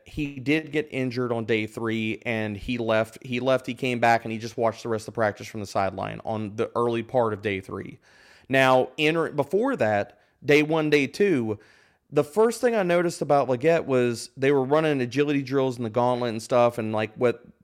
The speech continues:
so you've seen all the wide receivers go through the same damn thing. Legette was moving gingerly. Like, he wasn't trying to get in and out of his breaks. Trump wasn't trying to, like, just push it, like, get through that damn thing as fast as he could with as,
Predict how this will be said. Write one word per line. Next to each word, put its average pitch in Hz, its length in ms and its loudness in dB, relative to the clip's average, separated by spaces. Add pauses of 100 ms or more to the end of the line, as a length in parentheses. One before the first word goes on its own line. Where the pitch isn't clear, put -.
(120)
so 127 260 2
you've 127 240 -6
seen 151 220 -4
all 139 180 2
the 143 80 2
wide 139 240 2
receivers 135 460 -4
go 131 160 0
through 131 100 -8
the 120 100 -8
same 120 280 -4
damn 113 240 -2
thing. 143 420 -2 (460)
Legette 160 440 2
was 143 240 0
moving 143 400 0
gingerly. 113 480 -2
Like, 104 140 -2
he 170 160 -4
wasn't 151 400 2
trying 135 260 0
to 117 60 -2
get 113 240 -6
in 143 160 0
and 120 100 -2
out 113 140 0
of 107 60 -4
his 110 100 -8
breaks. 107 260 -2
Trump 135 240 0
wasn't 147 300 0
trying 151 260 2
to, 127 60 0
like, 110 160 0
just 104 180 -8
push 139 320 0
it, - 160 -6
like, 113 180 -2
get 147 220 -4
through 151 120 -4
that 131 200 0
damn 131 240 -2
thing 120 180 -4
as 104 80 -8
fast 123 280 0
as 117 80 -8
he 113 80 -8
could 123 400 -2 (240)
with 135 160 0
as, 120 180 0